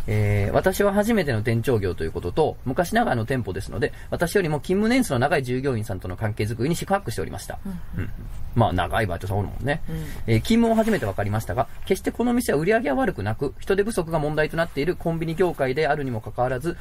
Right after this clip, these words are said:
Speaker 1: そこまで人手不足でもありませんでした。
Speaker 2: へー。
Speaker 1: えー、聞けば、前オーナーさんというのはひどく厳しく、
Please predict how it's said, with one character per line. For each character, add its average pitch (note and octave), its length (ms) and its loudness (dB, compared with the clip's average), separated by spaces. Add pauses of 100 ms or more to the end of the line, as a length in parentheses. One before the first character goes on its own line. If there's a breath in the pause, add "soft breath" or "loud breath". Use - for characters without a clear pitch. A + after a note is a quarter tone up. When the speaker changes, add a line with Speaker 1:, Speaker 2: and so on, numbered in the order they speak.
Speaker 1:
そ F#3+ 120 -2
こ D4 100 0
ま F4 100 4
で C#4+ 60 -2
人 - 160 2
手 F3 80 2
不 F3 120 -4
足 F3 180 -2
で B3+ 60 2
も C#4 120 2
あ F#2+ 40 0
り F2+ 60 -4
ま F2+ 80 -6
せ - 80 -10
ん - 40 -8
で - 80 -10
し - 40 -14
た。 - 80 -14
Speaker 2:
へ G#3 60 -6
ー。 A#2 460 -6
Speaker 1:
え G#2 100 -2
ー、 G#2+ 80 -2
聞 - 100 -12
け G3 60 4
ば、 F#3+ 220 0 (280 loud breath)
前 G3+ 120 4
オ C3 180 0
ー - 20 0
ナ F#2 140 0
ー - 20 -8
さ F#2+ 120 -4
ん F#2+ 40 -4
と F#2+ 80 -6
い F2+ 40 -2
う - 20 -6
の G2+ 80 -2
は C3+ 100 4
ひ E3 140 -6
ど E3+ 100 2
く G#2+ 120 -4
厳 G#2 240 -2
し - 100 -6
く、 - 140 -6